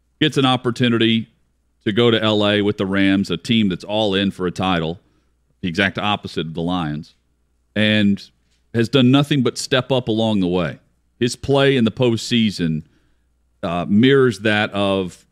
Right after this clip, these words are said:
a guy worthy of the accolades headed his way.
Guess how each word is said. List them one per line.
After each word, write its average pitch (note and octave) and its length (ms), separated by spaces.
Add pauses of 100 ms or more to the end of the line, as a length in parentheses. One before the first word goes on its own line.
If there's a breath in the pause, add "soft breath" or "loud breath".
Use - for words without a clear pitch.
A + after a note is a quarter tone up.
(200)
a G#2 80
guy G#2+ 340
worthy G2 720 (140)
of F#2+ 400
the G2+ 100
accolades G2+ 500
headed F#2 280
his D#2+ 140
way. D2 260